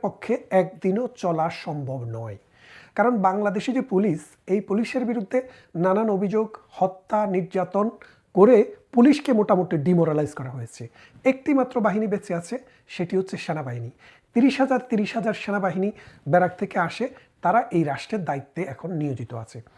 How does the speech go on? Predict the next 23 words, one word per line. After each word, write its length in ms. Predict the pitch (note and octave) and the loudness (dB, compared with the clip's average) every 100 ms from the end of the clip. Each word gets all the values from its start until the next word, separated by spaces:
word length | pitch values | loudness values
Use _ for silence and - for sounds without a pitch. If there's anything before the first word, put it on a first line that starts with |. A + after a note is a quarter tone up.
| - | -2
তা 60 | G3+ | -2
এখন 140 | F3 A#3+ | 0 -2
যেটা 140 | G#3 G3 E3 | -2 0 -2
বলছিলাম, 360 | F3 - D#3 - _ - - _ _ _ _ D3+ | -2 -4 -8 -10 _ -20 -20 _ _ _ _ -6
এই 80 | D#3+ - D#3+ | -6 -6 -8
আঠারো 220 | - G#3 G3 | -2 -2 -2
কোটি 140 | F#3 F3+ | -2 0
মানুষের 340 | D3+ D#3+ - D3 B2 | -2 -4 -6 -6 -6
দেশ, 200 | C#3+ B2+ - - _ _ _ _ - | -8 -8 -14 -20 _ _ _ _ -10
বারো 280 | C#3 E3 F3+ F3+ | 4 6 6 2
থেকে 140 | F3 F#3+ | -2 2
তেরো 180 | F#3+ F3 E3+ | 4 4 0
কোটি 160 | - D3+ | -2 -2
ভোটার 260 | E3+ F#3 E3+ | 2 4 4
বা 60 | E3+ - | 0 -2
চোদ্দ 200 | D#3+ C#3 D#3 | -4 -4 -6
কোটি 180 | F3 D#3 | -4 -4
ভোটার 320 | D3+ E3 D3+ C3+ D3+ | 0 0 0 -2 -4
বা 80 | D3+ D3 - C#3+ | -4 -4 -4 0
বারো 160 | D#3+ D#3 | 0 -2
কোটি 180 | C#3 F3 | -6 -6
ভোটার, 260 | C#3 E3+ C#3 - - - - | -2 0 0 -2 -20 -20 0
এই 60 | F3 | 2